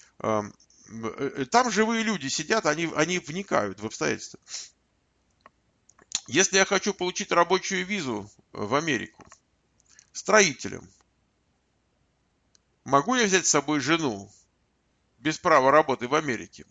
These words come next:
Или ее придется оставить в Украине? Если вам дадут рабочую визу H one B,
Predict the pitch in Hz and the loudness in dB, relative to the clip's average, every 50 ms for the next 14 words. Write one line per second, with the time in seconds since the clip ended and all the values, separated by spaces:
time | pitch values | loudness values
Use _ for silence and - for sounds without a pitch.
0 | _ - 156 202 202 208 190 180 - 156 165 160 - - 147 139 - 170 170 175 | _ -6 -4 -2 2 2 2 2 4 2 0 0 0 0 -2 0 2 2 2 2
1 | 165 139 156 165 - 175 160 123 110 101 87 - _ _ - 131 170 233 247 - | 0 -2 -6 -6 -2 0 0 0 0 -2 -6 -12 _ _ -10 -4 0 0 0 0
2 | - 196 190 190 180 170 156 170 175 175 196 311 311 - 208 165 147 127 123 120 | 2 4 4 4 4 4 4 4 4 4 2 0 0 2 4 4 4 4 2 -2
3 | 117 - - 120 120 113 110 101 95 95 87 87 101 98 - - 131 131 117 - | -6 -4 -4 -4 -4 -4 -6 -8 -8 -10 -12 -16 -20 -16 -6 -4 -4 -4 -2 -2
4 | 120 123 131 135 127 117 117 107 | -2 -2 -2 -2 -4 -4 -6 -6